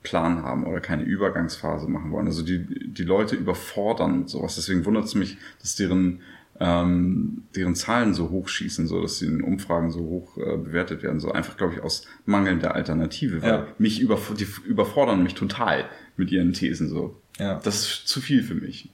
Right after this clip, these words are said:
Speaker 2: Ja, aber was doch richtig krass ist
Speaker 1: Und, äh, was ich sagen wollte, Entschuldigung, ganz kurz noch, weil zum Beispiel zu sagen, okay,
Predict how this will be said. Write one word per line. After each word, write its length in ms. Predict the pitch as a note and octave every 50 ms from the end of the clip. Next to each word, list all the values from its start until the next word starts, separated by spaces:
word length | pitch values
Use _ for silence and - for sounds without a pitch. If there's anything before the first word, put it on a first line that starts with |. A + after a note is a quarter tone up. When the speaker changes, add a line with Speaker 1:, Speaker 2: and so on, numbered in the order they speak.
| _ _
Speaker 2:
Ja, 300 | - F#2 - D2+ - -
aber 160 | - F2+ F#2+ G#2
was 140 | G#2 -
doch 120 | - A#2 G#2
richtig 200 | A#2+ A#2+ C3 A2+
krass 320 | - - C#3 C3 - -
ist 280 | A#2 G#2+ - - - - A#2+
Speaker 1:
Und, 160 | A#2 A#2+ G#2+
äh, 260 | - - E2 - G#2
was 180 | G#2+ G#2+ G#2+ A2+
ich 60 | G2+
sagen 220 | G2+ G#2 G#2+ A2
wollte, 160 | A2 G2+ F2
Entschuldigung, 340 | E2 E2 - G#2+ F#2+ F2+ F2+
ganz 160 | F2+ E2+ -
kurz 180 | - G#2+ F2+ -
noch, 120 | G2+ E2+
weil 160 | F2 F2+ F#2 - - - - -
zum 120 | - G#2
Beispiel 200 | G2 F2+ F#2 G2+
zu 80 | E2+ F2
sagen, 240 | G2+ G2 F#2+ F#2+ -
okay, 300 | - - A2 G2 F2